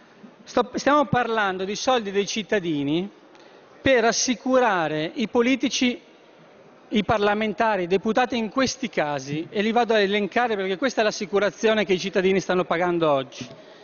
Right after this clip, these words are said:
Punture e morsi di animali, malattie tropicali. Cioè, i deputati vanno in vacanza, vanno all'estero, vanno ai Caraibi,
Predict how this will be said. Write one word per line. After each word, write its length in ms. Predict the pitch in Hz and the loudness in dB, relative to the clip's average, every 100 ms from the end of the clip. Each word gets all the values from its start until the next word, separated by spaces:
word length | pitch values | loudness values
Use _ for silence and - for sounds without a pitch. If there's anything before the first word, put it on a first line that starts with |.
| - - - - - - - - - - | -20 -20 -20 -20 -20 -20 -20 -20 -20 -8
Punture 840 | - 262 254 - 285 294 302 294 269 - - - - - - - | 2 2 2 4 4 6 4 2 -2 -8 -12 -12 -12 -20 -20 -4
e 140 | 214 | 2
morsi 460 | 226 240 262 - 285 | 4 4 2 0 -2
di 100 | 226 | -2
animali, 580 | 233 226 160 135 131 131 - - - - - - - - - - | -2 -2 -2 -4 -8 -12 -16 -20 -20 -20 -20 -20 -20 -20 -20 -2
malattie 680 | 185 254 269 - - 277 311 | 2 4 2 0 0 0 2
tropicali. 800 | 262 254 262 - 226 170 156 156 - - - - | 0 0 -2 -2 0 0 -2 -8 -12 -20 -20 -8
Cioè, 100 | 277 | -2
i 40 | |
deputati 500 | 254 226 277 285 269 | 0 2 2 2 2
vanno 180 | 233 233 | 0 0
in 100 | 226 | 0
vacanza, 800 | 226 214 185 185 190 - 226 277 - - - - - - - - | 0 0 0 0 -4 -2 -2 -2 -8 -20 -20 -20 -20 -20 -20 -8
vanno 360 | 185 240 240 | -2 0 2
all'estero, 640 | 226 202 202 208 - - 226 | 0 2 2 0 -2 0 2
vanno 180 | 233 233 | 2 2
ai 80 | 214 | 0
Caraibi, 680 | 220 214 202 208 196 240 | 0 2 0 0 -2 -6